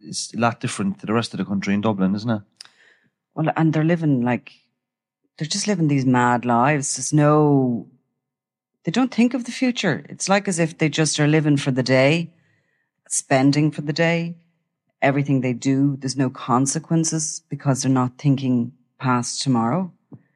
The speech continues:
Speaker 2: Um, and they're users, big
Speaker 1: Mm.
Speaker 2: time users. I mean, I'd know a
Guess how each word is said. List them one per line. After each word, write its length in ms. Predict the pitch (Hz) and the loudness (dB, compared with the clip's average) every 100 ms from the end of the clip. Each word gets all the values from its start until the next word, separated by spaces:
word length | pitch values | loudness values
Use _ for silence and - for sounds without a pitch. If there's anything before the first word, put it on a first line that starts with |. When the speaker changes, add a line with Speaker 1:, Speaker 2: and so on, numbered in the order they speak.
| _ _ _ - | _ _ _ -4
Speaker 2:
Um, 520 | 123 120 117 104 - _ - | 0 2 0 0 -6 _ -6
and 180 | 135 139 | 0 2
they're 100 | 131 | 0
users, 720 | 131 139 151 117 - - - _ _ - | 0 0 0 -2 -6 -8 -10 _ _ -4
big 160 | 135 98 | -4 -4
Speaker 1:
Mm. 20 | |
Speaker 2:
time 240 | 139 123 | -4 -2
users. 400 | 123 139 139 120 | 0 0 -2 -2
I 60 | 123 | -2
mean, 300 | 123 127 117 - | 0 0 -2 -2
I'd 200 | 135 135 | 0 0
know 180 | 123 | -2
a 80 | 123 | 2